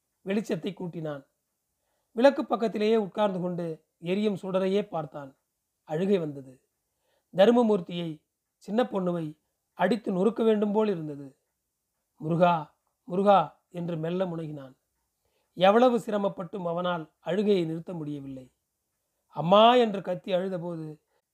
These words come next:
சேலையை சரி செய்தவாறு சின்ன பொண்ணு வீட்டுக்குள் வந்தாள். "நாய்" என்று திட்டிக்கொண்டே பின்தலையில் புறங்கையில் ஒட்டி கொண்டிருந்த மண்ணை துடைத்து விட்டு கொண்டாள்.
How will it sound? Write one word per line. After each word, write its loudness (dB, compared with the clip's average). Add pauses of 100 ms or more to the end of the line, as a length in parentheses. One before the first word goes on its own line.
(600)
சேலையை 4
சரி -4
செய்தவாறு 0 (340)
சின்ன -2
பொண்ணு 0
வீட்டுக்குள் -6
வந்தாள். -8 (440)
"நாய்" 6 (500)
என்று -8
திட்டிக்கொண்டே -4 (480)
பின்தலையில் 0 (200)
புறங்கையில் 0
ஒட்டி -6
கொண்டிருந்த -6 (200)
மண்ணை 0
துடைத்து -8
விட்டு -14
கொண்டாள். -16